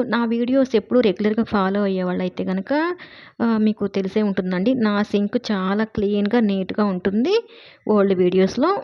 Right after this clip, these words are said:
ఉంటుందండి, చూసేయండి. ఇదైతే రీసెంట్‌గా మేము షిఫ్ట్ అయిన హౌస్ అనమాట.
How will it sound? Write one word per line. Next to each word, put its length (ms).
ఉంటుందండి, 640
చూసేయండి. 640
ఇదైతే 460
రీసెంట్‌గా 480
మేము 220
షిఫ్ట్ 340
అయిన 200
హౌస్ 320
అనమాట. 380